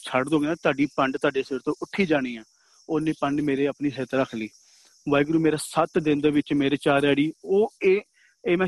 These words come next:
ਚੈਲੰਜ ਦੇ ਸਕਦਾ ਹਜੇ ਵੀ, ਹਜੇ ਵੀ ਚੈਲੰਜ ਦੇ ਸਕਦਾ ਕਿ ਕੋਈ ਬੰਦਾ ਸੱਤ ਦਿਨ ਦੇ ਅੰਦਰ ਚਾਰ ਚੀਜ਼ਾਂ ਅਪਲਾਈ ਕਰਕੇ ਦਿਖਾ ਦਿੰਦਾ ਤੇ ਨਹੀਂ ਹੋ ਸਕਦੀਆਂ। ਵਾਹਿਗੁਰੂ, ਉਸ ਟਾਈਮ ਸਮਾਂ ਹੋਰ ਸੀਗਾ, ਇਹ ਗੱਲ ਹੈਗੀ ਦੋ ਹਜ਼ਾਰ ਗਿਆਰਾਂ ਦੇ ਦਸੰਬਰ, ਜਨ-, ਦਸੰਬਰ, ਫਰਵਰੀ ਦੀ, ਦਸੰਬਰ, ਜਨਵਰੀ ਦੀ ਗੱਲ ਹੈ।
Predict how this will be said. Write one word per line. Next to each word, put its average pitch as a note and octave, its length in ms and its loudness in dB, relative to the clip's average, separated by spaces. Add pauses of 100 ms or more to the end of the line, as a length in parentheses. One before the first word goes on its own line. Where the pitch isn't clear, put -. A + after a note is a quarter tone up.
ਚੈਲੰਜ E3 400 -2
ਦੇ D#3 140 -2
ਸਕਦਾ C#3+ 300 -8 (120)
ਹਜੇ E3 160 -2
ਵੀ, D#3+ 140 -8 (600)
ਹਜੇ G3+ 140 2
ਵੀ C4 100 4
ਚੈਲੰਜ F3+ 340 2
ਦੇ E3 120 0
ਸਕਦਾ D#3 340 -6 (400)
ਕਿ F3+ 180 -8
ਕੋਈ F3 200 -2
ਬੰਦਾ D#3 280 -2
ਸੱਤ - 480 -4
ਦਿਨ D#3 200 -4
ਦੇ D3+ 100 -4
ਅੰਦਰ C#3+ 240 -6
ਚਾਰ D3 200 0
ਚੀਜ਼ਾਂ C#3 220 -6
ਅਪਲਾਈ C#3 220 -6
ਕਰਕੇ C3+ 220 -8
ਦਿਖਾ C#3 260 -6
ਦਿੰਦਾ C#3 260 -6 (400)
ਤੇ D#3+ 120 -4 (120)
ਨਹੀਂ C#3 180 2
ਹੋ D3+ 100 -4
ਸਕਦੀਆਂ। A#2 380 -8 (720)
ਵਾਹਿਗੁਰੂ, D#3 380 0 (200)
ਉਸ - 200 -2
ਟਾਈਮ F3 180 2
ਸਮਾਂ D#3+ 320 -2
ਹੋਰ D#3 160 0
ਸੀਗਾ, E3+ 340 -2
ਇਹ D#3+ 140 2
ਗੱਲ D3+ 200 2
ਹੈਗੀ D3+ 260 0
ਦੋ D3 240 2
ਹਜ਼ਾਰ D3+ 200 4
ਗਿਆਰਾਂ C#3+ 380 2
ਦੇ D3+ 180 2 (580)
ਦਸੰਬਰ, D#3 380 -4
ਜਨ-, D3 200 -2 (100)
ਦਸੰਬਰ, D3+ 420 -8
ਫਰਵਰੀ C#3 280 -4
ਦੀ, C#3 140 -2
ਦਸੰਬਰ, D3+ 420 -4
ਜਨਵਰੀ C#3+ 280 0
ਦੀ C#3 140 0
ਗੱਲ C3+ 160 2
ਹੈ। D3+ 60 0